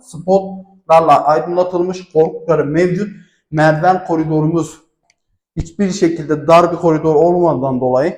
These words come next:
tam böyle kolonları çok güzel, ferah bir merdiven boşluğuna sahip olmuş. Burada üç oda alanımız bulunuyor. Bir genel banyomuz, bir odamız da ebeveyn banyolu.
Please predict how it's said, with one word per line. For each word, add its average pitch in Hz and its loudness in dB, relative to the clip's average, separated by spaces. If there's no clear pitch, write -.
tam 135 0
böyle 131 0
kolonları 139 0
çok 190 -2
güzel, 147 -2
ferah 180 2
bir 190 -4
merdiven 165 -2
boşluğuna 143 -6
sahip 123 -2
olmuş. 98 -12
Burada 180 2
üç 196 -6
oda 190 4
alanımız 185 2
bulunuyor. 180 -4
Bir 156 -4
genel 180 0
banyomuz, 185 -2
bir 175 0
odamız 147 -2
da 175 -2
ebeveyn 143 -4
banyolu. 120 -4